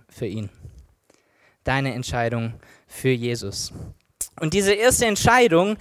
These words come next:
diese Wahl, die Jesus getroffen hat für dich und für mich,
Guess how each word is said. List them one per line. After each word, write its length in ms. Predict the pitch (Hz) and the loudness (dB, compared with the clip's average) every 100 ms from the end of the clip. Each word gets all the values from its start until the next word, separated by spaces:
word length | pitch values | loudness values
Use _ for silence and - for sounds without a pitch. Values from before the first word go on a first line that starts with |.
| - - - | -10 -20 -6
diese 280 | 165 180 165 | -2 0 4
Wahl, 220 | 220 214 | 4 4
die 120 | 185 | 0
Jesus 340 | 196 233 190 | -2 -2 -2
getroffen 500 | - - 202 214 143 | -4 -2 -2 -2 -2
hat 140 | 151 165 | -4 -4
für 160 | - | -4
dich 220 | 151 214 165 | -2 -2 -2
und 100 | 151 | -6
für 140 | 156 | -4
mich, 480 | 170 190 165 185 | 0 0 0 -4